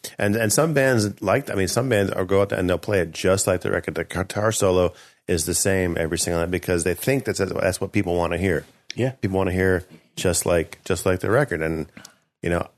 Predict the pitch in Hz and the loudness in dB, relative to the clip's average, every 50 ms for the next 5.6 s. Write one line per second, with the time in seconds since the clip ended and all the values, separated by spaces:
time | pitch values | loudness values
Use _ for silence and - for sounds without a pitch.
0 | _ _ _ - 78 - 139 143 117 92 82 78 82 82 80 78 80 95 104 104 | _ _ _ -4 -2 0 0 2 0 0 0 -2 -2 -2 -2 0 0 0 0 0
1 | 110 117 113 117 117 113 110 - 117 131 - 87 85 92 120 123 92 - - - | 0 0 0 2 0 0 0 -2 -2 -2 0 0 0 2 2 2 0 0 -2 -4
2 | 85 85 85 92 95 95 98 104 104 101 98 95 87 - - - 95 98 95 95 | -4 -2 0 0 0 0 0 2 2 2 2 0 -2 -2 -4 -2 0 0 0 0
3 | - 90 90 90 87 90 92 - - - - - - 95 92 104 101 - - 98 | 0 0 -2 -2 -2 -4 -8 -8 -6 -8 -10 -6 -4 -4 -2 -2 -2 -2 -2 -2
4 | 92 85 87 113 120 - - - 78 71 71 69 69 - - _ - - 76 73 | -2 0 0 0 0 0 -2 -4 -4 -4 -4 -6 -8 -10 -14 _ -8 -6 -4 -2
5 | 76 78 78 80 _ _ _ 85 98 127 147 | -4 -4 -6 -10 _ _ _ 0 0 0 0